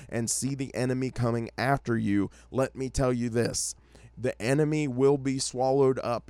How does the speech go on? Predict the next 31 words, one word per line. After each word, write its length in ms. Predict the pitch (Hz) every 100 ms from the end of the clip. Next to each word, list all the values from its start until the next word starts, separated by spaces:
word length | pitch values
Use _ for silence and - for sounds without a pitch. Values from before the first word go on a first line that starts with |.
| -
if 240 | 127 131
you 240 | 120 127 135
do 260 | 110 123
not 340 | 131 120 120 - - - 107
give 280 | 120 131 120
in 360 | 127 110 110
to 240 | - 123 123
his 300 | 127 123 -
tactics. 680 | 127 131 117 - 78 -
The 180 | - 101 113
enemy 500 | 135 151 147 147 135 - -
cannot 500 | - 131 135 123 82
come 280 | - 127 127
back 300 | 120 127 131 -
at 280 | 123 127 -
you 260 | 113 113 - - -
after 360 | 120 135 131
you've 300 | 127 127 117
been 240 | 113 123 120
set 300 | - 120 -
free, 340 | - 110 92
after 300 | 120 131 -
you've 220 | 139 127
been 180 | 117 123
healed, 400 | 120 120 110 85
after 300 | - 127 -
you've 180 | 143 120
been 180 | 127 127
delivered. 560 | 107 120 92 82 -
You 120 | 131 131
cannot, 880 | 131 117 117 123 139 - - -